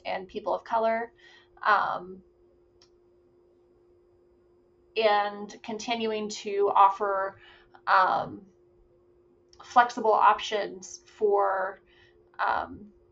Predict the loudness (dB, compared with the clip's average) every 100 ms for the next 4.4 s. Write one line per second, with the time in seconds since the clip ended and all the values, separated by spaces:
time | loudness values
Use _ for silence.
0 | _ -6 -2 -2 0 -2 -2 -2 -2 -6
1 | -12 -10 -4 -2 -2 -4 -6 -10 -8 -8
2 | -8 -10 -14 -14 -20 _ _ _ -6 -4
3 | -4 -8 -8 -6 -6 -8 -6 -6 -6 -10
4 | -8 -8 -8